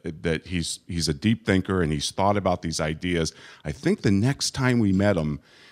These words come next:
he w-, he might have still been in that law firm. I remember this 'cause he gave John a bottle of wine from his, one of, I think his family's got a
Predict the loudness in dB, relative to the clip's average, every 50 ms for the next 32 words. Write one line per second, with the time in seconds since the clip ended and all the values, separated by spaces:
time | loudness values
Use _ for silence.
0 | -20 _ -2 0 0 2 2 0 -2 -2 0 0 2 2 4 4 4 4 2 2
1 | 4 4 6 6 6 6 4 4 4 2 2 0 2 4 4 4 4 2 0 0
2 | 2 2 2 4 4 4 6 6 6 6 6 6 6 4 2 2 0 0 -2 -4
3 | -4 -2 0 2 2 4 4 2 2 0 0 2 2 4 4 2 2 0 2 2
4 | 2 2 2 2 2 2 2 2 2 2 4 4 4 4 2 2 -2 -4 -10 _
5 | _ _ 0 2 2 2 2 0 0 0 0 -2 -2 -4 -2 0 2 2 2 2
6 | 0 -2 -2 0 -2 0 -2 -2 -6 -4 -2 2 4 4 4 2 2 0 -2 -4
7 | -4 -4 -6 -10 -12